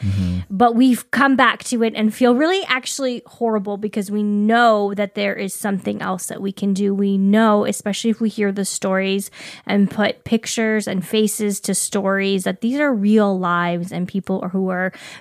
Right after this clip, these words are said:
Speaker 2: trapped in human trafficking and modern day slavery all over the world. And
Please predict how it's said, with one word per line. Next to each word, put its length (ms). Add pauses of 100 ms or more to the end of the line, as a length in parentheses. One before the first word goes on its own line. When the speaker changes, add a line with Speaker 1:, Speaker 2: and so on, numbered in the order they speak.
(100)
Speaker 2:
trapped 540
in 440
human 260
trafficking 680
and 140
modern 300
day 160
slavery 420
all 260
over 220
the 80
world. 480
And 680